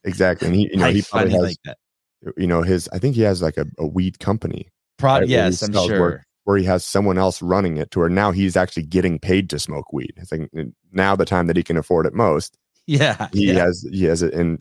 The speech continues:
Speaker 1: you know, in spades.
Speaker 2: Infinite. Um, and, uh, so, so you take your L one. Do you remember who your, um, s-, w-, seminar staff were?
Speaker 1: Oh, yeah. And well, now I get to work with them. So now
Speaker 2: Yeah.
Speaker 1: that, um,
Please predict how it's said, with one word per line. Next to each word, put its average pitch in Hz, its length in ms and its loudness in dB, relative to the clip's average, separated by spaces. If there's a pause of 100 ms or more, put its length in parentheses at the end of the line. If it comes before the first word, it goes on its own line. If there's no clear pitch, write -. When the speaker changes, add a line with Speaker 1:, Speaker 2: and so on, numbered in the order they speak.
Speaker 1:
you - 100 -14
know, 73 100 -14 (180)
in 73 80 -20
spades. 78 420 -2 (420)
Speaker 2:
Infinite. 110 480 -6 (400)
Um, 170 280 2 (420)
and, 175 420 2 (340)
uh, 147 440 2 (1400)
so, 175 220 0
so 160 140 0
you 156 100 4
take 185 240 2
your 165 100 0
L 151 180 4
one. 135 360 0 (200)
Do 120 80 -6
you 131 40 2
remember 143 260 4
who 139 120 4
your, 127 360 2
um, 123 80 0
s-, 110 140 -6
w-, 131 240 -6
seminar 131 380 -2
staff 131 320 -2
were? 135 220 -6 (400)
Speaker 1:
Oh, 123 80 4
yeah. 78 200 -2 (320)
And 98 100 0
well, 92 140 4
now 90 240 2
I 98 40 2
get 101 140 -2
to 92 60 0
work 98 220 2
with - 120 -18
them. - 160 -14
So 76 340 -2
now 85 160 -4
Speaker 2:
Yeah. 101 160 2
Speaker 1:
that, 78 340 -10
um, 73 220 -10